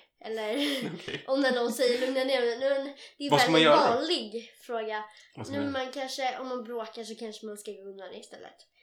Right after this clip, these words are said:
Speaker 1: Om
Speaker 2: Okej.
Speaker 1: någon är arg.
Speaker 2: Mm.
Speaker 1: Både barn och vuxna då. För att många bråkar ju, eller jag också,
Speaker 2: Mm.
Speaker 1: bråkar ju mycket med mina föräldrar. Mm, och då, ibland så blir det väldigt dumma saker.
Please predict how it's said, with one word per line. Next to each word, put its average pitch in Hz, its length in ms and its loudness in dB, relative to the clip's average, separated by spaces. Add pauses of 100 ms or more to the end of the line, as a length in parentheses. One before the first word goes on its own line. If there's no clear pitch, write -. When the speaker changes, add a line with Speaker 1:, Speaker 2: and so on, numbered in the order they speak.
(120)
Speaker 1:
Om 208 60 -12
Speaker 2:
Okej. 240 100 -6
Speaker 1:
någon 233 180 -2
är 214 100 -6
arg. 160 400 -4 (300)
Speaker 2:
Mm. - 260 -14
Speaker 1:
Både 226 500 -4 (320)
barn 233 360 -6
och 240 60 -8
vuxna 233 360 -10
då. 208 220 -10
För 254 80 -4
att 220 100 -6
många 233 260 0
bråkar 214 340 -4
ju, 185 80 -8
eller 208 560 -10
jag 226 300 -14
också, 233 260 -18
Speaker 2:
Mm. 311 240 -6
Speaker 1:
bråkar 247 260 -4
ju 220 60 -2
mycket 220 200 -8
med 202 100 -12
mina 202 180 -10
föräldrar. 220 440 -8 (220)
Mm, 226 440 -10 (140)
och 226 160 -12
då, 226 320 -4 (640)
ibland 220 320 -8
så 214 120 -12
blir 214 200 -8
det 208 60 -12
väldigt 214 400 -12 (540)
dumma 196 580 -14
saker. 196 920 -14